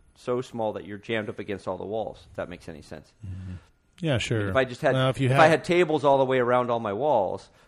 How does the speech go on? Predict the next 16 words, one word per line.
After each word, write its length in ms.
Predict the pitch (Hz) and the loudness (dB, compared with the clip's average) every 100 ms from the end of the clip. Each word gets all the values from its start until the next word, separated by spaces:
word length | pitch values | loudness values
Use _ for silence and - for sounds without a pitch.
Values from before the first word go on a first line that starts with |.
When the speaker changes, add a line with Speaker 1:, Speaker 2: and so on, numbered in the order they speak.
| - | -4
Speaker 1:
uh, 180 | 113 104 | -2 0
I'd 160 | 113 - | -2 -4
still 180 | 175 | -4
have 120 | 123 110 | -4 -6
a 60 | |
pretty 180 | - 127 | -8 -10
good 160 | 113 104 | -8 -10
space 300 | - 110 - | -6 -8 -8
in 60 | |
the 80 | 98 | -10
middle. 340 | 98 117 98 - _ _ _ _ _ _ _ _ _ _ _ _ _ _ _ _ - | -8 -6 -8 -10 _ _ _ _ _ _ _ _ _ _ _ _ _ _ _ _ -6
Speaker 2:
So 140 | 143 | -2
Speaker 1:
That 60 | 139 | 2
Speaker 2:
that's 160 | 151 | 2
Speaker 1:
would 80 | |
Speaker 2:
an 40 | 151 | 2